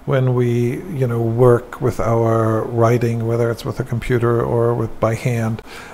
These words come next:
um, you know, that's helpful. You know, it's a form of inquiry, it's a form of learning, it's a form of,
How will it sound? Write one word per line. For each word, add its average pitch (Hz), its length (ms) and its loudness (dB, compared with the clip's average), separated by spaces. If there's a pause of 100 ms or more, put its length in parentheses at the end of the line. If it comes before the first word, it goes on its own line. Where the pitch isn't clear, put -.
(160)
um, 117 440 -6
you 151 100 2
know, 123 100 0
that's - 440 -6 (640)
helpful. 104 800 -4
You 123 80 -2
know, 113 80 -2
it's 110 160 -8
a - 20 -4 (160)
form 117 220 0
of 113 140 -2
inquiry, 120 600 0
it's 107 200 -8
a 113 40 -6
form 113 400 -2
of 107 140 -4
learning, 113 400 0
it's 107 160 -8
a 104 40 -4
form 110 460 -2
of, 110 280 -4